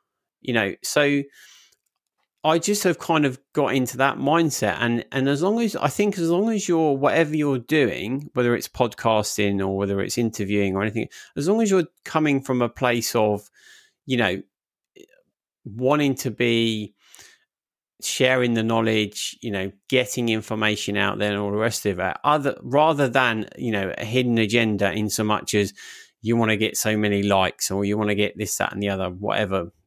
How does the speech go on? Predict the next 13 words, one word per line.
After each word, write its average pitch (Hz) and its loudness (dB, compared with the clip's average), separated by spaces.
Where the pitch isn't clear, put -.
it 107 -6
is. 98 -6
Um, 113 0
I 127 -4
think 180 -2
as 143 -2
long 170 2
as 160 2
you're 143 0
authentic 127 -2
to - -6
yourself, 117 0
then 120 0